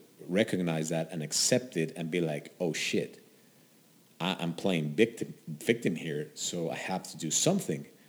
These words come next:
You know, it's not them, it is me. 'Cause one, you take, once you take responsibility for what's going on in your life, then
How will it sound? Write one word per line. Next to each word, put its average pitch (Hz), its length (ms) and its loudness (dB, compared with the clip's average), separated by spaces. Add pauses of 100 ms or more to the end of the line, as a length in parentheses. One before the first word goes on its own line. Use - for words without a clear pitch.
(400)
You 87 100 -6
know, 82 260 0
it's 101 220 0
not 85 240 0
them, 101 360 4
it - 360 2 (240)
is - 400 2
me. 95 520 2
'Cause - 280 -2
one, 147 360 4
you 127 120 4
take, 131 460 2
once 131 280 2
you 160 60 6
take 151 260 6
responsibility 123 1040 4
for 101 160 0
what's 98 220 2
going 101 280 2
on 92 300 0
in 92 140 -4
your 76 160 0
life, 90 540 4 (500)
then 101 520 8